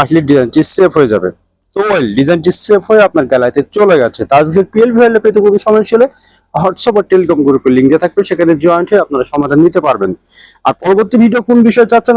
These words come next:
অবশ্যই কমেন্ট বক্সে জানিয়ে যাবেন। আর আমার চ্যানেল আপনি নতুন দর্শক হয়ে থাকলে চ্যানেলটি সাবস্ক্রাইব করে রাখবেন, আর ভিডিওটা ভালো লাগলে বন্ধুদের মাঝে শেয়ার করে দেবেন।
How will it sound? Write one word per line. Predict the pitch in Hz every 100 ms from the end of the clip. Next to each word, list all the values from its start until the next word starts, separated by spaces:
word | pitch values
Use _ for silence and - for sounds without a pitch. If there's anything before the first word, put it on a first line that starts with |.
| 196
অবশ্যই | 170 170 147
কমেন্ট | 143 127
বক্সে | 139 139 135
জানিয়ে | 143 160 170
যাবেন। | 196 202
আর | 190 - _ _ _ _ _ _ _ _ _ _ -
আমার | 185 196
চ্যানেল | 196 185
আপনি | 180 175
নতুন | 160 160 156
দর্শক | - 156
হয়ে | 170
থাকলে | 165 180 180
চ্যানেলটি | 151 123 131
সাবস্ক্রাইব | 139 - 165 -
করে | 180
রাখবেন, | 175 202 190
আর | 147
ভিডিওটা | 156 143 139 139
ভালো | 143 147
লাগলে | 151 214 190
বন্ধুদের | 151 135 123
মাঝে | 117 113
শেয়ার | - 165 151
করে | 139
দেবেন। | 110 98